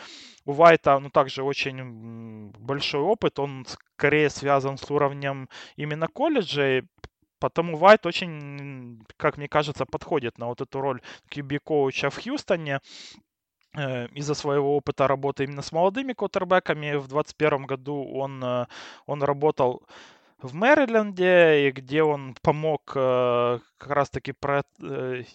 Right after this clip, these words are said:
прогрессу Туа Таговайлоа. До этого он в двадцатом году вместе с Хэмилтоном тренировал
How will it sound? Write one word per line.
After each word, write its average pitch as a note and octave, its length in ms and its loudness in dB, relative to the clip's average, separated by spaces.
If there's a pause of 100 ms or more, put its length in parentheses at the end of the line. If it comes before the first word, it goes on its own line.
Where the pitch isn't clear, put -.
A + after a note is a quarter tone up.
(120)
прогрессу D3 540 0
Туа C#3 580 0
Таговайлоа. F#3 1000 4
До B2+ 240 -2
этого C3 540 4
он B2+ 680 -6 (140)
в E3+ 120 -20
двадцатом C#3+ 520 2
году B2+ 720 -6
вместе C#3 540 -4
с - 80 -6
Хэмилтоном C3 720 -2
тренировал C#3 880 4